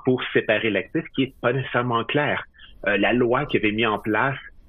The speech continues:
euh, le système de pension fédéral, c'est seulement dire que une province qui décide de sortir ne de-, devrait ne pas être pénalisée ou avoir à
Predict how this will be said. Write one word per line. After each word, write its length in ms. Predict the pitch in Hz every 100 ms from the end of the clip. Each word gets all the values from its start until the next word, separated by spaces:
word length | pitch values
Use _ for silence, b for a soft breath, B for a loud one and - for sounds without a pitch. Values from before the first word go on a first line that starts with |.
| -
euh, 180 | 92 90
le 100 | 90
système 260 | - 107 101
de 60 |
pension 340 | 95 90 - 98
fédéral, 520 | 87 85 123 170 175 -
c'est 140 | 123 -
seulement 320 | 135 123 101
dire 240 | 123 147
que 160 | 135 131 B B -
une 180 | 160 180
province 460 | 147 147 143 156 135
qui 100 | -
décide 320 | 120 113 131 117
de 100 | 104
sortir 540 | - - - 170 220 156 B B -
ne 200 | 127 151
de-, 220 | 147 113
devrait 420 | 120 139 123 123 147
ne 120 | 123
pas 200 | - 117
être 120 | 123
pénalisée 540 | 123 117 104 101 104 143
ou 120 | 123
avoir 360 | 104 113
à 40 | 127